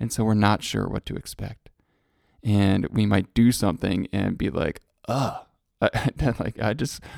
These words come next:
it makes me feel like I wanna throw up. Like, is this right? Is this normal? Am I doing, like, what's going on? And so at those times, it's so helpful, beneficial, beautiful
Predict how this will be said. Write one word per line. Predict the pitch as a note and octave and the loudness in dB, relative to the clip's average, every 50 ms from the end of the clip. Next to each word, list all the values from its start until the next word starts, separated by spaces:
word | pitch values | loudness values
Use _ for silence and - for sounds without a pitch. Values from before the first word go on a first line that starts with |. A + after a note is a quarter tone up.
| C#3 - - _ - | -18 -20 -18 _ -8
it | - | -4
makes | - D3 D3 C#3 | -4 -2 -2 -2
me | A2 F#2+ | -4 -2
feel | - - A2+ | 2 2 4
like | G#2+ G#2 G#2+ | 4 4 2
I | G#2 | 2
wanna | G#2+ A2+ G#2+ G2 | 0 0 -2 -2
throw | - - A2 A2 G#2 G2+ G#2+ | -4 -2 0 2 4 6 6
up. | C#3+ F#3 E3+ A2+ - | 6 6 6 4 2
Like, | - G#2 E2 - | 0 0 0 0
is | - F#2+ - - | -2 -4 -2 -2
this | F#2+ F#2 - - | -4 -4 -4 -4
right? | - - D#2 A2 D#3+ G3 - | 0 2 4 4 4 2 0
Is | - - F2 | -2 -2 -2
this | - - - - - | -4 -6 -8 -8 -6
normal? | - C3 C3 D3 E3+ F3+ F3+ F3 F3 - | -2 0 0 0 2 2 0 0 0 0
Am | - - | 0 -2
I | - - | -2 -4
doing, | - - - - C#3 - - - | -6 -6 -4 -4 -2 -2 -2 -4
like, | A#2 - - - - - - - - - - _ | -4 -4 -4 -6 -10 -20 -20 -20 -20 -20 -20 _
what's | - G#3 F3+ F3+ - - - | -10 -6 -4 -4 -4 -4 -4
going | - F#2+ E2+ - - A2+ | -2 -2 -2 0 -2 0
on? | A#2 C3 D3 E3 F3 F#3+ F#3+ F3+ E3+ _ _ _ _ _ _ _ _ _ _ _ _ _ _ _ _ _ _ _ _ _ _ - - | 2 2 2 2 2 2 0 -2 -4 _ _ _ _ _ _ _ _ _ _ _ _ _ _ _ _ _ _ _ _ _ _ -2 2
And | C3+ B2 A#2+ | 2 2 2
so | - - - B2+ B2 A#2+ A#2 A2+ A2 G#2+ A2 A2 G#2+ G2+ - _ _ _ _ _ - _ _ _ _ _ _ - | 2 2 4 6 6 8 8 6 6 6 6 6 4 2 -2 _ _ _ _ _ -20 _ _ _ _ _ _ -4
at | - A#2 - - | -4 -4 -2 0
those | - - A#2 A#2 A#2 - | 2 4 4 4 2 2
times, | - - A#2 G#2+ G#2+ G2 F#2+ G2+ G#2 - - | 0 0 2 4 4 4 2 0 -2 -4 -6
it's | - G#2+ - - | -8 -8 -6 -8
so | - - - A2 G#2 G#2 G2+ G2 F#2+ G2 G2+ G2 - - _ _ _ _ _ _ _ _ _ _ _ _ _ _ _ _ _ _ - | -8 -4 0 2 2 4 4 4 2 0 -2 -4 -8 -14 _ _ _ _ _ _ _ _ _ _ _ _ _ _ _ _ _ _ -10
helpful, | - D#3+ A2+ G2+ - - - G2+ G2 F#2+ G#2 A2+ _ - - | -6 -2 -2 -2 -4 -4 -8 -6 -6 -6 -6 -10 _ -14 -6
beneficial, | - A2 G#2+ G#2 A2 - - G#2+ G2+ - - - G#2 | -2 -2 -2 -2 -2 -2 -4 -4 -4 -4 -6 -6 -6
beautiful | G#2+ - - - F#2 G2 G2 F#2+ - - G#2 F2 F#2+ G#2 G2+ | -6 -6 -4 -2 0 0 0 -2 -2 -4 -2 -2 -2 -2 -4